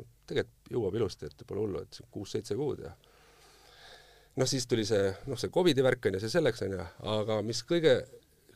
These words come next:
kõige nagu hullem asi oli, mis tegelikult näitas selle meeskonna nagu tugevust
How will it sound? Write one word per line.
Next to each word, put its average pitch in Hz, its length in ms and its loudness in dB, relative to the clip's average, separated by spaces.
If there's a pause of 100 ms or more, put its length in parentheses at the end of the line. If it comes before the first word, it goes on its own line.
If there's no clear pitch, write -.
kõige 147 440 4
nagu 101 320 -2
hullem 117 320 4
asi 117 200 0
oli, 98 180 -2
mis 101 180 -4
tegelikult 120 280 0
näitas 120 420 0
selle 98 180 -2
meeskonna 92 460 2
nagu 92 180 -4
tugevust 101 540 -2